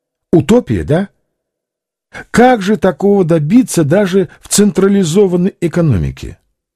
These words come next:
Знаете, я и сам думал до написания этой книги, что многое в мире делается стихийно. Есть законы рынка, и его субъекты им подчиняются.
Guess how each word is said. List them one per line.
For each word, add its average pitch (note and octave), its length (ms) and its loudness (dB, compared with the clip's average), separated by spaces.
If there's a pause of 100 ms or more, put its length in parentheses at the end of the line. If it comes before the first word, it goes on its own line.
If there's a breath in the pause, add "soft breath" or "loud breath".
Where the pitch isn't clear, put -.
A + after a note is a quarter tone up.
(760 loud breath)
Знаете, C#3 500 0
я D3+ 140 2
и F3+ 80 0
сам G#2+ 400 -2
думал D2 340 -6 (320)
до B2+ 140 4
написания C3 460 0
этой B2+ 160 -4
книги, G3 380 0 (140 loud breath)
что - 220 0
многое D#3+ 720 2
в C3 100 -2
мире A3+ 300 2
делается G3+ 480 0
стихийно. D#2+ 640 -4 (460)
Есть F#3 380 2
законы G3+ 380 0
рынка, G#2+ 440 -4 (180 loud breath)
и D#3+ 80 0
его E3 240 4
субъекты D#3+ 640 0
им F#3 200 0
подчиняются. A2 840 -4